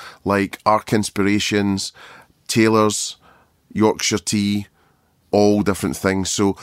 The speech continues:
definitely try and talk to Engage if you can. Huge thanks also to our premium partner, B D O, who've supported us all the way since Series one. If you've got any accounting queries,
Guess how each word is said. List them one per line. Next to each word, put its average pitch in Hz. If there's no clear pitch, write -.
definitely 117
try 107
and 101
talk -
to 104
Engage 92
if -
you 95
can. 87
Huge 143
thanks 131
also 127
to 117
our 104
premium 123
partner, 104
B 120
D 113
O, 107
who've 107
supported 110
us 110
all 127
the 123
way 113
since 107
Series 104
one. 98
If 107
you've 110
got 107
any 131
accounting 110
queries, 104